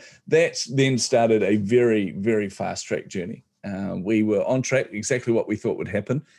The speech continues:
We raised a seed fund of a million dollars, um, after six months. Uh, we brought on board two other co-founders as well.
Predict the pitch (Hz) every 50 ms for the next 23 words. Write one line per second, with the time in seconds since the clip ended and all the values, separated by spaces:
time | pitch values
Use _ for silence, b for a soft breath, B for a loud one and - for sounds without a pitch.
0 | b b b - 110 101 98 104 95 98 101 - - - - - 117 110 98 -
1 | 110 110 110 107 95 98 98 101 104 110 107 104 104 101 98 104 104 101 101 101
2 | - - - - - 98 101 95 98 - - 104 98 - - - - 117 - -
3 | - - 120 135 120 - - - b b b b b b b b b - 95 92
4 | 90 85 - 98 113 113 110 107 104 98 - 117 117 117 107 104 101 101 104 104
5 | 101 98 98 - - 123 110 113 - - 92 98 98 95 - - 98 92 - -
6 | 107 107 104 95 95 95 - 104 98 - - 120 113 113 117 120 120